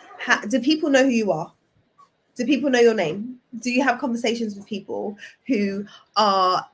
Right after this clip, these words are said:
um, making key decisions? How visible are you? That's a good tracker of your performance, because if you're just doing work and you've got your head down and you're just getting it done,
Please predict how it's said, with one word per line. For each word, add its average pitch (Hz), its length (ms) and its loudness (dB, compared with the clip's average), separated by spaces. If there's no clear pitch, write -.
um, 190 260 4
making 202 560 0
key 226 160 -4
decisions? 170 640 -6
How 220 140 6
visible 208 400 -2
are - 60 -8
you? 65 240 -10
That's 208 240 2
a 247 40 -4
good 208 320 -2
tracker - 540 -10
of 165 240 -6
your 156 240 -6
performance, 185 540 -6
because 208 260 -4
if 214 160 -6
you're 262 100 0
just 233 300 -4
doing 214 380 2
work 180 400 -2
and 202 100 -6
you've 180 100 -10
got 180 120 -6
your 165 80 -6
head 175 160 -8
down 175 180 -2
and 170 80 -8
you're 165 100 -8
just 170 200 -12
getting 185 240 -6
it - 100 -14
done, 180 380 -2